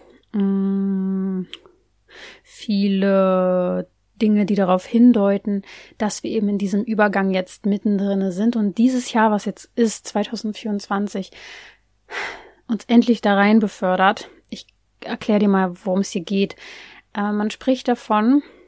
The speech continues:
dass in den letzten zwanzig Jahren vor allem, und manche reden auch noch von viel, viel mehr, aber auf jeden Fall sehr, sehr weit vorne stand, die Übermächtigen, die über die Masse regieren.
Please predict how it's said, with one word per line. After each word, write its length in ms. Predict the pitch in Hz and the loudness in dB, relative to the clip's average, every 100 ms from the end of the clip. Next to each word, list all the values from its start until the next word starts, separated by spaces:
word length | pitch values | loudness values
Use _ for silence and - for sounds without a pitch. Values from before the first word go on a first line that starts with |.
| _ _ _ _ _ _ _ _ - - | _ _ _ _ _ _ _ _ -20 -12
dass 180 | 220 185 | -10 -6
in 160 | 247 214 | -2 0
den 120 | 208 | 2
letzten 800 | 208 240 - - 226 220 220 208 - - - | 0 -2 -6 -4 0 2 2 0 -6 -20 -20
zwanzig 640 | - 196 208 254 294 - | -6 0 2 2 0 0
Jahren 240 | 220 226 | 2 2
vor 240 | - 220 208 | 0 -2 2
allem, 400 | 208 208 214 208 - - - - _ _ | 2 2 0 -4 -12 -20 -20 -20 _ _
und 120 | 185 | -8
manche 320 | 151 147 170 | -8 -10 -8
reden 200 | 165 165 | -6 -6
auch 80 | 160 | -4
noch 120 | 165 | -6
von 200 | - 180 | -6 -8
viel, 160 | - 202 | -4 -4
viel 180 | - 185 | -2 0
mehr, 380 | 185 202 196 | 2 4 2
aber 200 | - 196 | 2 2
auf 120 | 196 - | 0 0
jeden 240 | 214 214 | -2 -2
Fall 480 | - 202 196 202 202 - - _ _ | -4 -2 0 0 -2 -8 -20 _ _
sehr, 640 | 247 190 226 220 226 226 | -10 -2 2 4 4 2
sehr 640 | 214 202 202 208 208 202 190 | 2 0 2 2 2 0 0
weit 360 | 180 185 190 185 | -2 0 0 -4
vorne 460 | - 196 190 196 | -8 -2 0 0
stand, 540 | 190 - 175 180 185 - | -2 -6 -6 -4 -4 -4
die 120 | 202 | 0
Übermächtigen, 1000 | 247 240 233 208 196 - - 175 202 196 | 4 6 6 6 2 -2 -4 0 2 0
die 160 | 170 185 | -2 -6
über 340 | 156 196 185 | -6 -8 -8
die 140 | 185 175 | -6 -4
Masse 480 | 185 196 - 190 | -4 -4 -6 -8
regieren. 720 | 190 160 202 233 247 233 220 | -6 -4 2 4 4 4 2